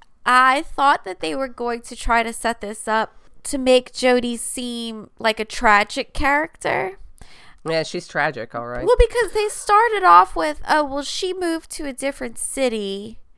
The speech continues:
Speaker 1: and it was really hard on her. And in her journals, she was, she really felt like she didn't belong." And I was just like, mm,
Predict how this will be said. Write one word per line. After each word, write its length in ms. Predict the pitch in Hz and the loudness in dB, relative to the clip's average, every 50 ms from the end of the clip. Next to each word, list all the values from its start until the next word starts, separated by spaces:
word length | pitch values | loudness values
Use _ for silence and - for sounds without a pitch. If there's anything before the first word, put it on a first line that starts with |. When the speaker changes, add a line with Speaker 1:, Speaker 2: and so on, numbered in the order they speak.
| _ _ _ _ - _ _ - - _ _ _ - | _ _ _ _ -20 _ _ -20 -20 _ _ _ -2
Speaker 1:
and 520 | - 254 262 254 254 247 240 240 233 247 | 0 2 2 2 0 0 -2 -2 -4 -4
it 80 | - 277 | -6 -6
was 180 | 277 254 - | -6 -8 -6
really 280 | 302 320 330 311 302 302 | -4 -2 -2 -2 -2 -4
hard 440 | 302 - - 294 262 269 262 254 240 | -4 -2 2 4 4 4 4 2 0
on 220 | 226 208 196 214 | -2 -4 -4 -6
her. 300 | 233 233 226 202 202 202 | -8 -6 -4 -2 -2 -2
And 100 | 208 233 | -4 -4
in 120 | 262 285 | -6 -6
her 180 | 311 320 339 311 | -4 -6 -6 -6
journals, 760 | 262 - - 285 269 269 277 269 240 233 208 208 208 233 226 - | -6 -4 -2 0 0 2 0 0 -2 -4 -6 -6 -6 -8 -8 -10
she 200 | - - 247 240 | -10 -10 -10 -10
was, 240 | 233 233 220 - - - - - - | -10 -10 -12 -12 -18 -18 -20 -20 -16
she 200 | - - - 339 | -10 -6 -6 -4
really 320 | 320 349 381 381 359 349 | -2 -2 -2 -2 -2 -4
felt 300 | 359 - 349 320 294 - | -4 0 0 0 2 2
like 160 | 254 269 269 - | 0 -2 -4 -6
she 160 | - - 254 | -10 -10 -8
didn't 320 | 247 254 247 233 226 220 - | -4 -6 -6 -6 -6 -10 -6
belong." 480 | 220 214 214 202 202 202 190 175 196 226 | -6 -2 0 2 2 4 2 2 0 -2
And 80 | 247 | 0
I 80 | 269 302 | 0 0
was 180 | 349 349 330 - | -2 -2 -6 -8
just 220 | 330 311 - - | -10 -8 -6 -2
like, 280 | - 262 247 233 233 - - - - | 0 0 0 0 -2 -8 -14 -20 -18
mm, 600 | 240 269 269 269 262 262 262 254 247 247 247 | -18 -16 -16 -16 -16 -16 -16 -16 -16 -16 -18